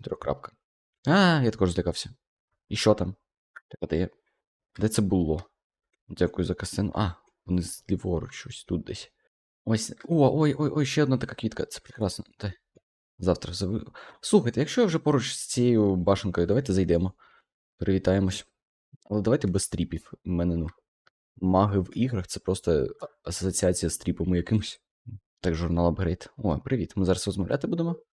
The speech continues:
У, заходь. Чах, комон, ти скажеш. Я Расмо-, Расмодіус. Seeker of, коротше, та-да-да. Медіарі, between physical, та-да-да.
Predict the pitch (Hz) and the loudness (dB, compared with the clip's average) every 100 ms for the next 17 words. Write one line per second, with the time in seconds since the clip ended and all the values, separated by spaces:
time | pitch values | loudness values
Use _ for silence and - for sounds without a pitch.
0 | _ _ _ _ - 214 104 76 110 180 | _ _ _ _ 4 6 8 6 2 4
1 | 220 - - - _ _ _ _ _ - | 4 2 -8 -16 _ _ _ _ _ 0
2 | 92 - - 101 113 147 139 - - - | 2 2 0 0 2 -2 -4 -16 -20 -20
3 | - 92 87 - - - _ _ _ - | -8 -4 -4 -6 -20 -20 _ _ _ 0
4 | 117 151 - 165 - 170 151 - - 107 | 6 6 4 0 2 2 2 -2 -4 0
5 | 123 147 - - - - _ _ _ _ | 4 4 2 -10 -16 -20 _ _ _ _
6 | - - 87 87 87 82 - - 78 - | -8 -2 0 2 2 0 -8 -4 -4 -4
7 | - 104 95 - 87 135 175 _ _ _ | -10 -12 -6 0 2 2 -2 _ _ _
8 | _ _ _ 107 101 - 120 208 156 104 | _ _ _ 2 2 4 4 4 4 2
9 | - 120 110 117 110 104 98 98 95 95 | 2 2 2 0 0 2 2 2 2 2
10 | 175 151 127 | 2 0 -2